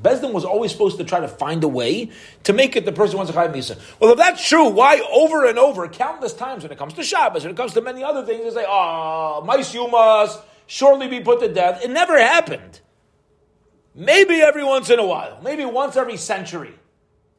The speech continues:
But like, it's a, it's a pretty common theme, <laughs> right, of, of Mais Yumas. He says a beautiful thing. He says the reason why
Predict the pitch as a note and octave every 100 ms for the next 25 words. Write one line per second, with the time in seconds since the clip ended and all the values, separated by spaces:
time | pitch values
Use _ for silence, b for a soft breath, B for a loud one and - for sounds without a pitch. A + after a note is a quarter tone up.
0 | _ _ _ _ _ _ - A#3 G3+ -
1 | - _ _ _ _ - D#3+ E3+ C3+ D#3+
2 | E3 - D#3 - A#3 F3+ - C4+ E3 -
3 | E3+ F#3+ - - - D#3+ C#3 C#3 B2+ -
4 | C3+ D3+ D3+ A3+ C#3 G#2 B B B B
5 | - D#3 F3+ C3+ F#3+ E3 D#3+ D#3+ A2 -
6 | _ _ _ b b b b - C3 D#3+
7 | D3 D3 A#3+ G#3+ D#3+ D3+ C#3+ B2+ A2+ G#2+